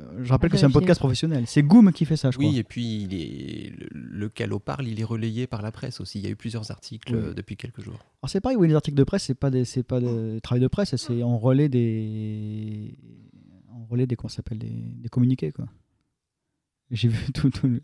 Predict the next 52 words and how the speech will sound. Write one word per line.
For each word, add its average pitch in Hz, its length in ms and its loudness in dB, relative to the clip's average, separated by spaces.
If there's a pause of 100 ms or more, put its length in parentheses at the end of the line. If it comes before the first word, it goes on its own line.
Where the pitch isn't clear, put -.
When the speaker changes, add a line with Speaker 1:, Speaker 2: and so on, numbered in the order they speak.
(120)
Speaker 1:
tous - 120 -2
les... 117 560 -2
toute - 140 -18
la 123 60 2
presse 139 260 -2
a 110 40 0
relayé 113 180 2
la 110 60 0
même 117 80 0
chose. 131 200 -6 (1000)
Speaker 3:
Ouais. 104 180 -20 (800)
Speaker 1:
Alors, 95 200 0
inédit. 135 420 8
Alors, 147 120 0
par 180 120 0
contre, 240 140 6
j'ai 175 80 8
pas 202 100 4
aimé 196 120 8
la 180 80 8
présentation. 151 480 2
Voilà, 123 280 2
autant 202 300 0
j'ai 170 160 2
aimé 160 240 0
le, 117 160 0
le 110 120 -6
podcast - 380 -2
en 117 40 2
lui-même, 120 360 4
euh, 104 200 0
de, 107 160 -8 (200)
ce, - 140 -12 (200)
ce - 240 -10
qu'est 151 140 4
le 135 60 6
podcast, 170 400 -2 (680)
mais, 127 240 6
euh, 135 100 10
je 127 80 2
trouve 175 100 -2
que - 60 -10
ça 131 60 6
fait 131 80 8
un 127 60 8
peu 139 100 8
pompeux, 139 300 4
euh, 107 720 0
sur - 180 -4
le 117 100 2
mail, 120 260 4
euh, 110 280 -4